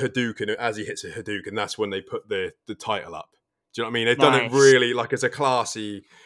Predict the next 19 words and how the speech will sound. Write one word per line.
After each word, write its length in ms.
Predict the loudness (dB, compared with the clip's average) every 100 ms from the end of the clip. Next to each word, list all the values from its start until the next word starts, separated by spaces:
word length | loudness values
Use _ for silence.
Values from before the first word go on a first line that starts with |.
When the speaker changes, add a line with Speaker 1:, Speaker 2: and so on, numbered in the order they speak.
| -20 -20 _
Speaker 1:
it's 140 | -4 -2
a 60 |
really 380 | 4 4 4 0
classy 420 | 0 0 0 -4
start 500 | -4 -2 0 -2 -8
of 60 | -8
a 220 | -8 -10
Speaker 2:
Yeah, 440 | -8 -6 -6 -10 -8
Speaker 1:
start 240 | -2 0
of 60 | 0
a 20 |
Speaker 2:
yeah. 80 | -2
Speaker 1:
film. 240 | 0 -2 -2
And 100 | -4
that, 140 | -4 -12 _ -4
but 100 | -2
at 60 | 0
least 160 | -2
that's 160 | -4